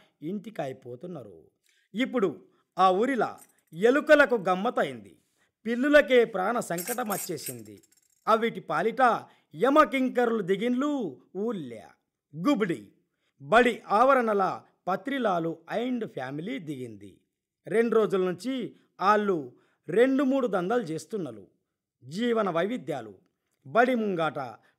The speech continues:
పెద్ద పెద్ద మొద్దులతోని మంట రాజేసి ఉన్నది. ఐదారుగురు సలిగాసుకుంటున్నారు. కుమ్రె భీమరావు ఆడికెళ్ళే అడుగుతున్నాడు. భిక్షుక యూనిఫామ్ తీసి మంటకాయేస్తున్న పత్రిలాల్ను.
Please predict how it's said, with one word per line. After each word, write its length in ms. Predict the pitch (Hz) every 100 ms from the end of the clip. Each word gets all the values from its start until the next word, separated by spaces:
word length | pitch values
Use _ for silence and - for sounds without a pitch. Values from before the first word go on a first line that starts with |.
| _
పెద్ద 340 | 240 220 185 285
పెద్ద 320 | 285 240 214
మొద్దులతోని 840 | 208 185 190 262 240 233 190 131 - _ 151
మంట 300 | 170 220 240
రాజేసి 520 | 160 151 208 202 170
ఉన్నది. 520 | 143 131 113 101 - _ _ - 165
ఐదారుగురు 720 | 220 240 208 170 156 127 - _ -
సలిగాసుకుంటున్నారు. 1160 | 175 208 240 240 - 165 127 135 127 110 98 _ _ _
కుమ్రె 360 | 208 233 269 285
భీమరావు 640 | 208 185 165 156 135 117 _ _ _ 156
ఆడికెళ్ళే 560 | 190 233 254 262 277
అడుగుతున్నాడు. 760 | 294 247 202 196 170 135 113 - _ _ 120
భిక్షుక 640 | 127 233 233 - 254 254
యూనిఫామ్ 680 | 202 175 208 220 196 170 143
తీసి 560 | 147 143 240 294 302 - _ -
మంటకాయేస్తున్న 1000 | 156 185 190 269 262 226 175 - 175 156
పత్రిలాల్ను. 920 | 143 143 143 196 226 180 143 123 113